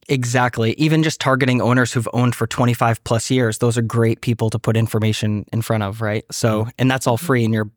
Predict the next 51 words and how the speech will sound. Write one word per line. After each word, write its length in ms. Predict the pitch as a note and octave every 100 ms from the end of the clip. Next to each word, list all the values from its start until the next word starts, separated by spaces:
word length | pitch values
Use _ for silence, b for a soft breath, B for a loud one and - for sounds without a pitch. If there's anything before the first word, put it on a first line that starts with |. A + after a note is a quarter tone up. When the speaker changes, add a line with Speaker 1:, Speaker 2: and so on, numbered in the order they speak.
| _
Speaker 1:
in 80 | A2+
your 120 | G#2+
M 140 | G#2 G#2+
L 80 |
S. 240 | G#2 - -
Speaker 2:
Do 100 | -
you 60 | D3
just 240 | D3+ D#3
use 220 | D3 C#3+ A#2
the 160 | B2+
M 160 | A#2+ A2+
L 100 | A2+
S 120 | G#2+
and 100 | A#2
land 160 | B2 A#2+
records 340 | C3 C3+ A#2
to 60 | B2
do 160 | C3
that, 260 | B2+ C3 B2+
or 100 | A2+
are 60 | G#2+
you 100 | G#2+
using, 300 | A2 A2 G#2
like, 160 | G2
any 140 | G#2 F#2+
services 480 | G#2 G2+ G2 G#2
like 140 | F#2+ F#2
PropStream 600 | A#2+ A2+ - A#2+ B2 A2+
or 100 | A2+
anything? 460 | A#2+ A2+ A#2+ A#2 -
Speaker 1:
I 60 |
love 280 | C3 B2 B2
PropStream. 500 | C3 B2 - C3 A#2+
I 40 | A2+
think 140 | A2+
it's 120 | A2
a 40 | G#2+
great 240 | A2+ G#2
service. 460 | - A2 A2 A2 -
I've 180 | A2+
used 300 | A#2+ A#2 G#2+
TitleFlex 640 | - A#2 A#2+ - B2 - A#2+
in 60 |
the 80 | A2
past, 520 | - A2 B2+ - - -
uh, 220 | A#2+ A2+
and 100 | A#2
I 100 | A#2+
actually 320 | C3 - C3
revert 420 | A2+ A2 A2+ G#2+ - -
to 220 | A#2+ G#2